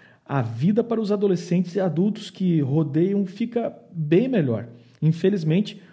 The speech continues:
o que outros acreditam sobre nós pode moldar a maneira como nos enxergamos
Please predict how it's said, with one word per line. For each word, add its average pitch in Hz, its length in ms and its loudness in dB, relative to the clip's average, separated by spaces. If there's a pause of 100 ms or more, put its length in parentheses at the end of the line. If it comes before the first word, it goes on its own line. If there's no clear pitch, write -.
o 165 100 -2
que 170 160 -2
outros 180 480 2
acreditam 143 560 -2
sobre 175 320 -2
nós 165 360 0 (200)
pode 160 320 2
moldar 190 680 2
a 170 60 2
maneira 147 440 2
como 170 260 0
nos 156 220 2
enxergamos 196 840 0